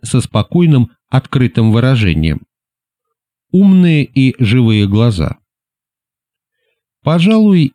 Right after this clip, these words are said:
и вообще самым характерным выражением ее лица было большое спокойствие. Казалось, она не знает волнений и всегда пребывает в согласии с самой собой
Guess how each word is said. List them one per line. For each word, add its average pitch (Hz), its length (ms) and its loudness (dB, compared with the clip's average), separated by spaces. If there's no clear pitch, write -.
и 151 120 0
вообще 165 380 0
самым 131 320 0
характерным 117 640 0
выражением 104 540 0
ее 101 180 0
лица 175 480 0
было 170 500 0
большое 127 460 -2
спокойствие. - 840 -6
Казалось, 120 640 0
она 117 200 0
не 117 180 2
знает 117 340 0
волнений 139 500 2
и 139 320 -2
всегда 139 360 0
пребывает 120 580 0
в - 20 -12
согласии 110 760 -2
с - 100 -18
самой 117 340 0
собой 113 640 -2